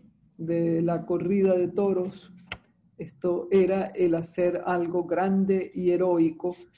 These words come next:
de algo trivial y brutal hasta el absurdo. Solamente un francés que no ha ido nunca a los toros puede decir esto. De la pasión de Manet por la fiesta brava, que se siente en cada trazo con que él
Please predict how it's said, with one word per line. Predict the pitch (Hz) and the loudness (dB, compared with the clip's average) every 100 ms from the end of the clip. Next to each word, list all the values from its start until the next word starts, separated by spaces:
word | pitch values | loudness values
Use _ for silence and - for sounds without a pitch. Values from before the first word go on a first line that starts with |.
| _ | _
de | - 180 | -2 0
algo | 175 170 165 180 - - | 2 0 0 0 -2 0
trivial | 180 165 160 170 160 160 - - | 0 2 0 0 2 0 0 -4
y | 180 | -4
brutal | 160 165 160 156 156 156 165 - - | -2 -2 -2 -2 0 -2 -4 -14 -16
hasta | 131 170 | -8 -2
el | 156 | -2
absurdo. | - - - 170 - - - _ _ - _ _ _ _ _ | -4 -12 -4 -4 -4 -8 -16 _ _ -20 _ _ _ _ _
Solamente | - 196 185 185 175 165 170 170 | -6 0 0 0 -2 -4 -6 -4
un | 170 | -6
francés | 165 170 160 - 156 - - _ _ _ | -4 -4 -4 -6 -8 -10 -20 _ _ _
que | 165 | -6
no | 160 | -2
ha | |
ido | 160 160 | 0 0
nunca | 156 147 165 | -2 -6 -4
a | |
los | 156 - | -4 -6
toros | 165 156 160 - - | -6 -6 -8 -14 -6
puede | 170 156 156 | -2 0 -2
decir | 151 165 | -4 -6
esto. | 156 - - - _ - _ _ _ _ _ _ - | -6 -8 -16 -20 _ -20 _ _ _ _ _ _ -4
De | 175 | 0
la | 175 | 0
pasión | 175 190 - 175 170 170 | -2 -4 -2 -2 0 -2
de | |
Manet | 175 180 175 160 170 - _ - | 0 -2 -2 -6 -8 -18 _ -8
por | 185 | -4
la | 170 170 | -4 -4
fiesta | 175 160 - 160 | -2 -2 -4 -6
brava, | 165 151 160 - - _ _ _ _ _ _ _ _ | -6 -6 -8 -12 -18 _ _ _ _ _ _ _ _
que | 165 | -6
se | 202 | -4
siente | 196 214 185 170 190 | -2 0 0 0 -2
en | 190 | -2
cada | 185 202 208 | -2 0 0
trazo | 208 180 170 165 165 | -2 -2 -4 -8 -8
con | 175 165 | -8 -6
que | 165 160 | -2 0
él | 156 165 | -2 -6